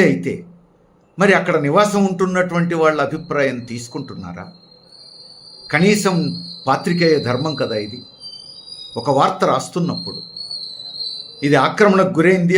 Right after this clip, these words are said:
అక్కడ ఉన్న వాళ్ళందరూ ఆక్రమించుకొని ఇల్లు కట్టుకున్న వాళ్ళు అని మీరు ఆరోపణ చేస్తున్నప్పుడు ఆ వార్త ప్రచురించేటువంటి యాజమాన్యాలు కూడా,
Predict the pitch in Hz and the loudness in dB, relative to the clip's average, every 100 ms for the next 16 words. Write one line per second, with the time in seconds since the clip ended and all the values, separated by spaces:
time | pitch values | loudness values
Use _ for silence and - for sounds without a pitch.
0 | 170 - 147 147 185 185 175 170 175 170 | 4 2 -2 0 4 4 6 4 4 4
1 | 135 - 180 175 - 175 160 170 170 170 | 2 2 2 2 0 0 2 4 4 4
2 | 170 170 160 156 151 156 156 151 147 127 | 0 -2 2 2 2 0 0 -2 -4 -2
3 | 107 123 175 165 139 127 123 - 147 - | 0 0 0 -2 -6 -8 -10 -10 -10 -10
4 | - - - _ _ _ _ _ _ _ | -12 -16 -18 _ _ _ _ _ _ _
5 | _ _ 480 480 _ _ _ _ _ _ | _ _ _ -20 _ _ _ _ _ _
6 | _ _ - 135 131 156 175 175 143 101 | _ _ 0 2 4 2 0 0 0 -2
7 | - _ _ _ _ _ - 127 123 185 | -10 _ _ _ _ _ -8 -6 0 2
8 | 175 170 160 143 135 120 101 120 156 135 | 2 4 0 0 -4 -4 -4 -2 -2 -2
9 | 113 104 87 90 85 | -4 -8 -10 -14 -14